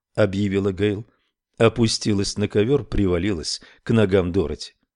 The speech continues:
«Она просто уснула», ответила Бланш. «Ты не потеряла ее, милая». Гейл так энергично кивнула, что волосы упали ей на глаза. «Да, да, ты права,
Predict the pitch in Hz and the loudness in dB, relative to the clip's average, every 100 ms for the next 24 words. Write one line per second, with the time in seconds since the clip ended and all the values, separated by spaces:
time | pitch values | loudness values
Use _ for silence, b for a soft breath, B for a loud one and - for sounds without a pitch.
0 | _ _ _ _ _ _ _ _ - 101 | _ _ _ _ _ _ _ _ -4 -2
1 | 98 95 117 98 - - 104 104 - 104 | 0 -2 -2 -2 -2 -4 -4 -4 -6 -4
2 | 104 80 78 92 85 - 82 80 82 76 | -2 -2 -4 -6 -8 -6 -6 -6 -6 -6
3 | - - _ _ _ _ _ - 110 110 | -8 -16 _ _ _ _ _ -2 2 2
4 | 117 135 - 139 123 80 73 76 80 78 | 2 0 0 -2 -2 -2 -4 -8 -8 -6
5 | 80 82 80 82 82 - _ _ _ _ | -6 -4 -4 -4 -6 -10 _ _ _ _
6 | _ _ _ _ - 101 113 110 107 - | _ _ _ _ -4 2 6 4 2 0
7 | 104 - 92 82 85 85 - 80 - 131 | 0 0 -4 -4 -6 -8 -8 -10 -4 0
8 | 101 90 90 101 - b b b - - | 0 0 -2 -4 -8 b b b -8 0
9 | 113 95 78 82 - 120 117 - 107 107 | 2 2 -2 -4 -6 -8 -8 -2 0 0
10 | 104 113 113 _ _ - 175 95 71 76 | -2 -6 -8 _ _ -2 0 0 -4 -8
11 | 78 78 _ _ _ _ _ _ _ _ | -10 -12 _ _ _ _ _ _ _ _
12 | _ 92 120 78 - 76 95 - _ _ | _ -8 -4 -6 -6 -6 -6 -6 _ _
13 | _ _ _ - - 135 92 - 110 76 | _ _ _ -6 -4 -2 -4 0 0 0
14 | 71 | -8